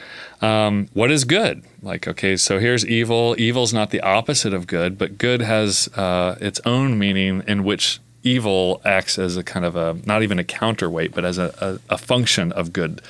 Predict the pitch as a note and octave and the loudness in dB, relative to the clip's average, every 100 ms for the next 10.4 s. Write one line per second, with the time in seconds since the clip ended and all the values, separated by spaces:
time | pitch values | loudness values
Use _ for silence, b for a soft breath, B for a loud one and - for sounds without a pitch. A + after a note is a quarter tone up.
0 | B B B - - - A2 D2 - B | B B B -6 0 2 2 0 -4 B
1 | B B B B B B B2 B2+ B2 A#2 | B B B B B B 2 4 4 4
2 | A#2 A2+ b b b b b b b - | 0 -4 b b b b b b b -2
3 | A#2 B2+ C3 A#2+ A#2+ G#2+ F#2 E2+ - - | 2 4 4 4 2 2 0 -2 -4 -4
4 | - - - - - - C#3 B2+ B2 A#2+ | -2 -2 -4 -12 -2 2 4 4 4 4
5 | A2+ - _ _ _ _ _ _ _ - | 2 -4 _ _ _ _ _ _ _ -12
6 | G2+ - B2 A#2 D#3+ C#3 A#2+ A2+ G#2 G2 | -10 0 2 2 0 0 2 2 0 0
7 | A2 A2+ - G2 - A#2 B2 D3 A#2+ G#2+ | 0 0 0 -4 0 2 4 4 4 2
8 | A2+ A2 G2 G2 G2 F#2 F#2 G#2 F#2 F2+ | 2 2 2 2 2 2 2 0 0 0
9 | - G2 F#2+ F2+ E2+ F2 F2 F2+ E2+ E2+ | 0 0 2 0 0 0 0 0 0 -2
10 | F2 F2 F2 | 0 2 0